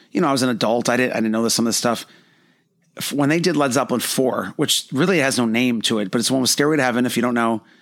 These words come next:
and other big songs. Uh, Going to California is actually my favorite song by them. It's,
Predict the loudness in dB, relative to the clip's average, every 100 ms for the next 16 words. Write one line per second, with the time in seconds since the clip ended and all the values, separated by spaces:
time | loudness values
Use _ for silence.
0 | _ _ _ -4 -2 0 0 0 0 -2
1 | _ -2 -2 -6 -18 _ _ -20 -6 0
2 | 0 0 0 -4 -6 -4 -2 0 0 0
3 | 0 0 0 2 0 0 -2 -2 -2 0
4 | 0 0 -2 -4 -6 _ _ _ -20 _
5 | _ _ _ _ _ -2 -2 -2 -2 -2
6 | -4